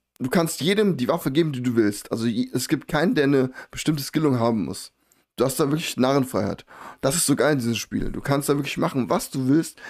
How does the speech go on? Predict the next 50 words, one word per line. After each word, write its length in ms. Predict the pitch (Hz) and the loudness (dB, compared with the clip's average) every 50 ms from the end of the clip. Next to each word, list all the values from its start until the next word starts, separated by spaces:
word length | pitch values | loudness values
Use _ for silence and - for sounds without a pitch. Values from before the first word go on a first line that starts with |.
| - - - _ - | -16 -16 -18 _ -2
Die 180 | 117 127 107 - | -2 -2 0 2
Welt 220 | 151 185 202 - | 0 0 2 0
ist 260 | - 135 - - - | -2 -2 -2 -6 -6
riesig. 540 | 104 120 151 165 175 196 226 240 - - _ _ _ _ _ _ _ _ _ _ _ _ | -2 -2 -2 0 0 -2 -4 -4 -6 -14 _ _ _ _ _ _ _ _ _ _ _ _
Dafür 240 | 131 139 131 151 151 | -2 0 2 0 0
gibt's 340 | 127 - 170 170 - - - | 2 2 0 0 0 -4 0
seit 400 | - 147 127 123 - _ - _ _ _ _ _ _ _ _ _ _ _ _ _ _ _ | 2 2 2 2 -2 _ -20 _ _ _ _ _ _ _ _ _ _ _ _ _ _ _
ein 100 | - 95 | -6 -6
paar 220 | - 123 127 135 151 | -2 0 2 2 4
Jahren 400 | 139 120 113 110 131 156 123 - | 4 4 4 4 4 2 0 0
auch 280 | - 90 123 - - | 0 0 0 0 -2
ein, 420 | - - 104 117 120 120 113 104 78 - | -2 2 2 4 4 4 2 2 -2 -4
ein 260 | - - 104 107 - | 0 0 0 0 2
Add-on, 320 | - - - 156 180 185 175 | 0 0 2 4 2 2 2
das 140 | 143 - 123 | 0 0 0
heißt 200 | 120 113 - - | 0 0 0 0
Zodiac 480 | 127 139 165 165 147 123 123 - - | 2 2 4 4 2 0 0 0 0
Age. 460 | 80 98 - - - - - - - _ _ _ _ _ _ _ _ _ _ _ _ _ _ _ - | 2 2 2 2 2 0 0 0 -2 _ _ _ _ _ _ _ _ _ _ _ _ _ _ _ -4
Das 180 | 135 123 - | -4 0 2
heißt, 160 | - 135 139 | 2 0 0
das 100 | 139 - | 0 -2
ganze 220 | - 120 135 135 147 | -2 -2 -2 -2 -4
Spiel 200 | - - - 143 | -8 -6 -6 -6
ist 120 | 135 127 | -2 0
nochmal 260 | 131 131 131 127 104 | 2 4 4 4 4
ein 140 | 87 117 156 | 2 0 0
bisschen, 500 | 139 139 - - 131 139 131 127 127 - - - - - - - - - - - - - - _ _ _ | -2 -6 -6 0 2 4 4 4 2 -2 -10 -20 -20 -20 -20 -20 -20 -20 -20 -20 -20 -20 -20 _ _ _
äh, 300 | - 110 120 123 123 113 | 2 4 4 4 4 2
in 140 | - - 120 | 2 0 0
der 100 | 120 127 | 0 2
Komplexität, 920 | - 139 131 - - 131 127 131 - - - - 139 139 135 135 - - - - | 0 -4 -2 0 0 0 0 0 -6 -12 -2 0 2 2 2 0 -6 -10 -4 0
äh, 100 | 90 120 | 2 2
ein 140 | 120 117 | 2 2
bisschen 320 | 104 135 135 - - 165 139 | 0 -2 -2 2 2 2 4
runtergeschraubt. 800 | 123 135 151 156 143 120 123 - - - 104 113 143 - - - | 4 2 2 2 0 0 0 -2 0 0 0 0 0 -2 -6 -10
Das 160 | 98 - - | -8 -2 0
heißt, 300 | 127 107 123 127 - - | 2 2 2 0 0 0
da 100 | 98 107 | 2 2
hat 140 | 120 120 - | 2 2 2
jeder 160 | 123 120 123 | 2 2 2
Charakter 400 | 127 123 117 123 - - 123 117 | 0 0 -2 -2 2 2 2 4
nur 160 | 120 113 113 | 4 2 2
zwei, 200 | - - - 113 | 0 0 2 2
drei 140 | 110 123 107 | 4 4 2
Rollen, 260 | 104 101 110 135 156 | 4 4 2 2 4
die 100 | 147 151 160 | 4 2 2
er 60 | 135 | 2
spielen 280 | - - - 139 143 135 | 2 -2 0 0 0 2
kann, 280 | - 143 131 131 131 | 2 0 0 0 0
quasi, 440 | - 117 101 113 120 120 135 131 127 | 0 0 0 2 2 2 0 0 -2